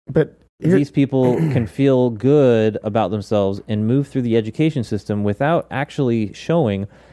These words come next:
Speaker 2: that they've been educated.
Speaker 1: But some people, I feel, like the, like to have the badge of,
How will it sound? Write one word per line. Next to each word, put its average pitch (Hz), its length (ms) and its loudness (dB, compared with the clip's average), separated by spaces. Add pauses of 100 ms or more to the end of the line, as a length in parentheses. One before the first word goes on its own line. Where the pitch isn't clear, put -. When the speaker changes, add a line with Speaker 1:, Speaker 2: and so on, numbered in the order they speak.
(140)
Speaker 2:
that 117 140 -2
they've 110 220 0
been 101 180 0
educated. 98 600 -6
Speaker 1:
But 131 160 -2
some 156 220 0
people, 101 380 0
I 95 120 0
feel, 87 600 -2 (100)
like 95 380 -4
the, 80 600 -2 (360)
like 98 400 -6 (500)
to 98 200 -4
have 98 360 -6
the 90 80 -2
badge 90 480 -4
of, 82 400 -6